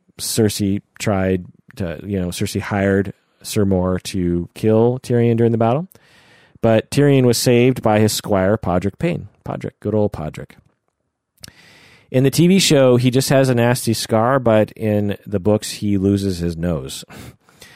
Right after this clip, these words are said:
And Tyrion passed out at the end of the book, and, and we didn't know if he lived or died. But at the next book, A Storm of Swords, we find out that he did live. So after the ba-, Battle of Blackwater, Tywin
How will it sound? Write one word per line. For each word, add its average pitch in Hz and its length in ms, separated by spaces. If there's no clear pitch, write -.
And 113 420
Tyrion 131 400
passed 123 400
out 120 320
at 110 160
the 110 120
end 110 100
of 107 60
the 101 80
book, 113 260
and, 104 240
and 101 200
we 110 60
didn't 110 240
know 104 240
if 98 100
he 101 160
lived 92 340
or 85 60
died. 80 400
But 87 220
at 92 140
the 92 80
next 135 260
book, 120 240
A 107 40
Storm 92 280
of 87 60
Swords, 151 400
we 117 60
find 104 280
out 95 220
that 90 240
he 87 400
did 82 220
live. - 420
So 117 240
after 127 240
the 123 80
ba-, 110 240
Battle 120 380
of 90 60
Blackwater, 117 580
Tywin 104 500